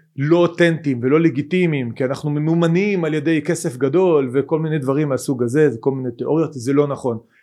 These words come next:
אנחנו ממומנים אך ורק על ידי אלפי אנשים כמוכם שעושים מנוי ותורמים עשרות שקלים מדי חודש כדי שהקול שלנו יישמע, כדי שאף אחד לא ישתיק אותנו. התשובה לגיא רולניק והתשובה לשמאל זה לעשות מנוי לאידיוטים שימושיים ולעשות מנוי למידע.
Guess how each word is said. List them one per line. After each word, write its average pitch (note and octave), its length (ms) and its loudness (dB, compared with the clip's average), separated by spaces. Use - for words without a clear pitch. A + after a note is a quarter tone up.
אנחנו D#3 420 0
ממומנים C3+ 500 0
אך D#3 240 -6
ורק B2 380 2
על A2+ 80 -6
ידי A#2+ 320 2
אלפי D#3 400 0
אנשים C3 400 -6
כמוכם D#3 540 0
שעושים F3 440 -2
מנוי D#3+ 340 2
ותורמים C#3+ 540 0
עשרות - 380 0
שקלים F3+ 380 2
מדי B2+ 340 0
חודש E3 400 2
כדי C#3+ 420 0
שהקול E3+ 500 0
שלנו D3+ 340 2
יישמע, C3 380 -2
כדי D3 240 -6
שאף - 380 -8
אחד B2+ 220 -8
לא A#2+ 60 -2
ישתיק A2+ 260 -8
אותנו. G#2 320 -6
התשובה C3+ 480 -2
לגיא E3 240 2
רולניק D3+ 460 0
והתשובה A#2 460 -4
לשמאל C#3 400 -2
זה B2+ 140 0
לעשות C#3 360 -2
מנוי C3+ 360 2
לאידיוטים C#3 460 4
שימושיים B2 480 -2
ולעשות B2 420 -4
מנוי C3+ 280 -2
למידע. A2 420 -2